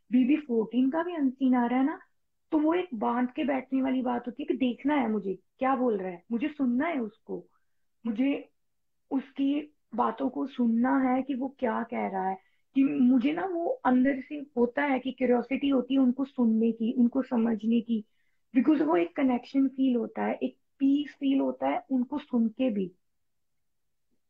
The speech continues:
तो वही है ना कि वो, वो एक, वो एक strong soul है। सिद्धार्थ एक, एक बहुत strong soul थी, इसीलिए उसने हजारों करोड़ों लोगों को अपनी तरफ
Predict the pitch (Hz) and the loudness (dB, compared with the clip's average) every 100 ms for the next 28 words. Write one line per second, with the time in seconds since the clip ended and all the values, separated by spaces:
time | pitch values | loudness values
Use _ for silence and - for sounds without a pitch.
0 | _ _ _ _ _ _ _ _ _ _ | _ _ _ _ _ _ _ _ _ _
1 | _ _ _ _ _ _ _ _ _ _ | _ _ _ _ _ _ _ _ _ _
2 | _ _ _ _ _ _ _ _ _ 233 | _ _ _ _ _ _ _ _ _ -4
3 | 233 262 294 285 320 330 320 311 - 220 | 0 2 2 0 0 0 0 -2 -4 -4
4 | 247 294 302 _ _ - 233 277 294 _ | 0 0 -2 _ _ -2 2 2 0 _
5 | _ _ - - 247 247 285 302 - 247 | _ _ -16 0 2 4 2 0 0 2
6 | 226 208 - _ _ 180 180 175 _ _ | 2 0 -8 _ _ -12 -10 -12 _ _
7 | _ _ - 233 208 214 214 269 262 262 | _ _ -8 -2 0 0 0 2 2 -2
8 | - 254 220 202 202 247 285 294 - 220 | -4 -6 -6 -8 -4 2 2 0 -10 -4
9 | 214 247 - 208 185 175 175 - _ _ | 0 0 2 2 2 -4 -8 -10 _ _
10 | _ _ _ _ _ _ _ _ _ _ | _ _ _ _ _ _ _ _ _ _
11 | _ _ 240 - 277 277 277 254 254 247 | _ _ -4 0 4 4 4 2 2 0
12 | 226 208 208 214 220 208 208 208 196 190 | 0 0 0 -2 -4 -2 0 0 -2 -4
13 | 190 185 208 - - 196 190 190 | -6 -6 -2 -4 -4 -6 -4 -8